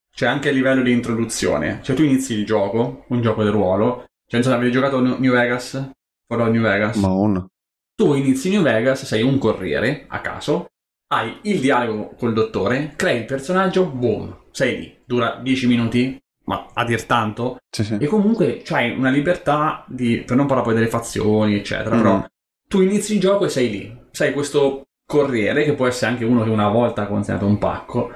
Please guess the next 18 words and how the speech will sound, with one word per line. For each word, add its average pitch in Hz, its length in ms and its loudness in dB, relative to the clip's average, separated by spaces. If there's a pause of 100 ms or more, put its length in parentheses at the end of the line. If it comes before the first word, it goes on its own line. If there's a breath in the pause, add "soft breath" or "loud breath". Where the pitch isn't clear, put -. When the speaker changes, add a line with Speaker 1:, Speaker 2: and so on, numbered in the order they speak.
(240 loud breath)
Speaker 1:
No, 165 120 0
tu - 120 0
su 147 100 0
Starfield 135 560 0
inizi. 117 680 0
Sei 170 200 0
un 196 180 2
minatore, 113 520 0
quindi 135 180 2
qualsiasi 175 300 -2
personaggio 196 360 -2
tu 233 60 0
te 269 100 0
crei, 294 340 0
sei 135 160 -2
un 131 100 2
minatore. 101 580 -2
Fine. 104 340 -2